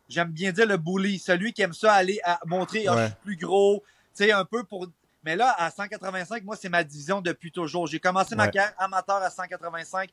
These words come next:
Speaker 1: Je me suis battu à deux cent cinq. Je suis habitué d'avoir des, je suis pas le plus gros cent quatre-vingt-cinq, mais j'ai
Speaker 2: T'es
Speaker 1: ma
Speaker 2: un
Speaker 1: place
Speaker 2: vrai
Speaker 1: dans, j'ai ma, oui,
Speaker 2: cent quatre-vingt-cinq.
Speaker 1: j'ai ma,
Speaker 2: Ouais.
Speaker 1: j'ai ma place dans cette division-là. Donc, je m'attends à ce qu'il soit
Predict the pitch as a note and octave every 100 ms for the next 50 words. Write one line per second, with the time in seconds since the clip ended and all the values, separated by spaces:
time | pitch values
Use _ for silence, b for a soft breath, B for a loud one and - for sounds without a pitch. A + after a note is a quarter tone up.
0 | b b - E3 F3+ F3 F#3+ F#3+ G#3+ F#3
1 | F#3+ G3+ F3+ - G3 F#3+ - F#3+ E3 A3+
2 | F3+ F3 E3+ - _ _ _ - - A3+
3 | B3+ A3 F#3 E3+ G3 G#3 G3 F#3 F3 E3+
4 | E3 G3+ G3+ E3+ _ _ C#3+ D#3+ F#3+ G3
5 | - _ _ _ _ - E3 F3+ F2+ F#3+
6 | A#2+ A2+ F#2 _ _ - D3+ F3 F3+ -
7 | G#3 F#3 F#3 F3 F3 - G#2 D3+ F3 F3
8 | G#3 G3+ F#3 - E3 - C#3+ D#3+ E3 F3
9 | G3+ b b b b b _ E3+ F3+ F3
10 | D#3 F3+ F3+ G#3 C4+ C4 - E3+ - F3+
11 | F3+ E3